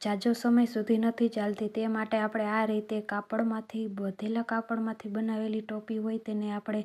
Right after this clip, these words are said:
સરસ મજાની સાચવીને રાખી અને સરસ એવી આ નાના બાળકોને ટોપી, આ સાદા કાપડની બનાવેલી તે ગમે.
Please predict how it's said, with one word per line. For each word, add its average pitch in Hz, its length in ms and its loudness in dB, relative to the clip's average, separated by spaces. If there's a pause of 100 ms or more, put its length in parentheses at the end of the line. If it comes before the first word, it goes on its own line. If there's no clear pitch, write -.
(380)
સરસ 226 440 0
મજાની 208 480 0
સાચવીને 220 680 0
રાખી 226 400 0
અને 208 220 0
સરસ 220 400 -2
એવી 208 300 0
આ 202 140 -2
નાના 208 340 0
બાળકોને 196 540 -2
ટોપી, 202 360 -6
આ 196 120 -4
સાદા 208 420 0
કાપડની 202 500 -2
બનાવેલી 190 680 -2
તે 196 220 -2
ગમે. 190 320 0